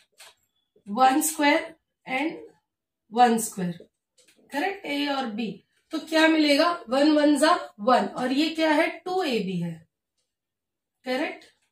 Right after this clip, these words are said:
टू, one square, one square, which will give us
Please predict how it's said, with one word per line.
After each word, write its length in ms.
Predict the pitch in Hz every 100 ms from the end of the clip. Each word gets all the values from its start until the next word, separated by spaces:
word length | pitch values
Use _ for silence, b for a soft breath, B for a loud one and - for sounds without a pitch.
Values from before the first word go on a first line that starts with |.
| _ _ _
टू, 240 | 311 339 - - _ - _ -
one 200 | 247 254 -
square, 320 | 277 285 311 - - - - _ - -
one 200 | 247 247 233
square, 220 | 220 180 - _ _ _ 233
which 220 | 269 -
will 180 | 320 277
give 200 | 262 240 339
us 140 | -